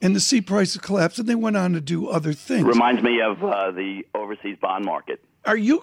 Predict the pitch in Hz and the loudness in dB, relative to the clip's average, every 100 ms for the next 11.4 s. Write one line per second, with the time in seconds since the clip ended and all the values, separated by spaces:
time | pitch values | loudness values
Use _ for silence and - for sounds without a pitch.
0 | - 208 190 277 370 339 302 214 - 220 | 0 -2 2 2 4 2 2 2 0 0
1 | 214 170 190 151 - 180 139 135 - - | 0 2 -2 -2 -2 0 0 -2 -6 -6
2 | 196 160 151 - 156 143 135 139 - 190 | -4 -2 -4 -4 -6 -6 -4 -4 -2 0
3 | 226 294 302 247 - 208 185 180 - 170 | 2 2 2 2 0 2 2 0 -4 -4
4 | 180 - 139 - 151 156 147 117 156 185 | -2 -2 -4 -4 -6 -2 -4 -2 -2 0
5 | 196 233 226 - 180 147 135 - _ - | -2 -2 -2 -2 0 0 -2 -6 _ -20
6 | - - - 180 175 - 190 196 214 165 | -20 -14 -2 0 2 0 2 2 2 0
7 | 196 202 208 180 - 160 190 - 185 208 | 2 2 0 -2 -6 -6 -4 -2 -2 0
8 | 190 175 170 185 202 208 - - - - | 0 2 2 0 0 -4 -4 -16 -14 -8
9 | 175 180 170 349 202 143 208 190 180 170 | -2 0 2 0 -2 -2 0 2 2 2
10 | 165 - 196 185 180 185 180 156 160 - | 0 -2 0 2 2 2 -2 -4 -6 -6
11 | 190 196 202 190 | -4 0 -2 -2